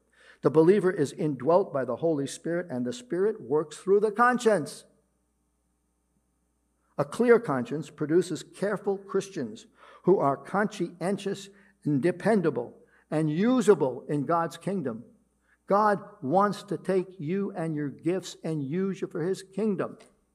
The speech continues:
You know, we were out on the street on thirty-one and Walter Ferran,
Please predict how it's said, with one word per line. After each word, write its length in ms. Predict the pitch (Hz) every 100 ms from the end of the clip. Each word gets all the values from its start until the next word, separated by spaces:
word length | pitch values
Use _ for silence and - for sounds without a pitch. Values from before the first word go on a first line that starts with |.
| _ _ _ -
You 100 | 190
know, 60 |
we 180 | 170 240
were 220 | 196 170
out 320 | 170 202 196
on 180 | 160 160
the 80 | 143
street 460 | - - 170 135 - - _ _ _ _ -
on 180 | 135
thirty-one 800 | 120 170 185 165 135 131 127 120 - _
and 200 | 139 127
Walter 300 | 123 147 143
Ferran, 460 | - 139 135 131